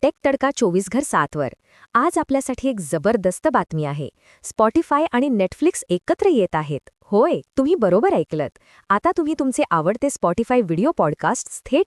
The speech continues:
Netflixवर बघू शकणार आहात. म्हणजे विचार करा, ऑडिओऐवजी आता व्हिडिओ पॉडकास्ट्स Netflixवर. हे मला म्हणजे खूपच भारी वाटतंय.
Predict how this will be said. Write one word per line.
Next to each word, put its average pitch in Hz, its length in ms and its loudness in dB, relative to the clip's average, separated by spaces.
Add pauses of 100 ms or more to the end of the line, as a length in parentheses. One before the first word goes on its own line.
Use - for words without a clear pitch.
Netflixवर 285 560 0
बघू 220 240 2
शकणार 165 380 -2
आहात. 143 360 -6 (320)
म्हणजे 226 500 2
विचार 196 420 0
करा, 151 240 -2 (320)
ऑडिओऐवजी 214 800 4
आता 202 220 0
व्हिडिओ 208 440 0
पॉडकास्ट्स 339 500 0
Netflixवर. 156 640 -2 (500)
हे 208 200 0
मला 220 260 0
म्हणजे 247 280 2
खूपच - 420 0
भारी 311 240 0
वाटतंय. 151 420 -2